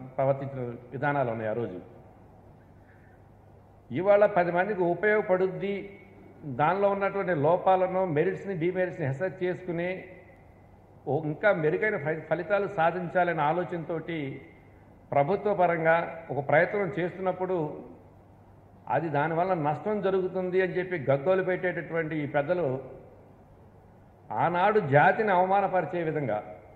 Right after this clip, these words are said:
చంద్రబాబు నాయుడు గారు మాట్లాడినటువంటి సందర్భంలో, కనీసం మీకు చీమ కుట్టినట్టే కూడా, చీమ కుట్టినట్టు కూడాను లేకుండా,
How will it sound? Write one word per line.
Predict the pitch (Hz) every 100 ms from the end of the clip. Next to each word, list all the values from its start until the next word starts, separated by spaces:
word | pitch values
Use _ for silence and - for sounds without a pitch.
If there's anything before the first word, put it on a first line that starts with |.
| - - - - - - - - -
చంద్రబాబు | - 156 190 196 196
నాయుడు | 196 180 180 175
గారు | 175 170 156
మాట్లాడినటువంటి | 156 160 160 165 160 156 160 139 131
సందర్భంలో, | 143 160 180 170 185 151 117 - - - - - - - - - - - - - - - -
కనీసం | 139 185 233 - 220 185 180 - - -
మీకు | 160 156 147
చీమ | 160 180 202
కుట్టినట్టే | 185 190 185 185 180 175
కూడా, | 175 170 165 - 143
చీమ | 156 170 165
కుట్టినట్టు | 175 170 170 156
కూడాను | 165 165 165 165 143 - - - - - - - - - - - - - -
లేకుండా, | 127 147 170 180 175